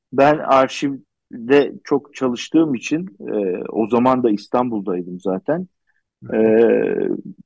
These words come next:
arşivde katalog taraması yapıyordum. Es-, biraz ben eski usulcüyüm böyle. Orada basılı kataloglar vardır, bilgisayardaki kataloglar haricinde.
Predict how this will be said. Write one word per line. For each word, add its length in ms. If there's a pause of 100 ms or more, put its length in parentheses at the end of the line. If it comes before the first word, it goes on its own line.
(800)
arşivde 540
katalog 460
taraması 460
yapıyordum. 460
Es-, 300
biraz 400
ben 220
eski 380
usulcüyüm 840
böyle. 340 (460)
Orada 500
basılı 460
kataloglar 640
vardır, 520 (100)
bilgisayardaki 720
kataloglar 580
haricinde. 640